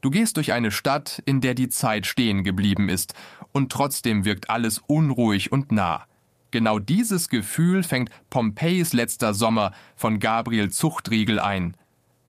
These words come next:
Das Buch zeigt aus neuen Ausgrabungen heraus, wie sehr es in Pompeji im Jahr neunundsiebzig unter der Oberfläche brodelt, sozial, politisch und religiös.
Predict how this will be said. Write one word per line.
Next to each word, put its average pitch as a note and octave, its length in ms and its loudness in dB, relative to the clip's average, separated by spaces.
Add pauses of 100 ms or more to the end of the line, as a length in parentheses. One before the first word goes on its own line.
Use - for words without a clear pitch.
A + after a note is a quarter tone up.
(100)
Das G2+ 180 -4
Buch B2+ 300 -2
zeigt A#2+ 360 -4
aus A2 240 -2
neuen A#2+ 300 0
Ausgrabungen A2+ 800 -2
heraus, G#2+ 440 0 (360)
wie D3 160 2
sehr C3 280 0
es C3 140 -2
in C3 160 -2
Pompeji A#2+ 600 -2
im A#2 120 -2
Jahr G#2+ 240 0
neunundsiebzig A2+ 920 0
unter A2+ 200 0
der A2 240 -4
Oberfläche A2+ 560 0
brodelt, G#2 640 0 (360)
sozial, A2 840 -2 (100)
politisch G2+ 840 -2
und A2 260 0
religiös. G#2 840 -2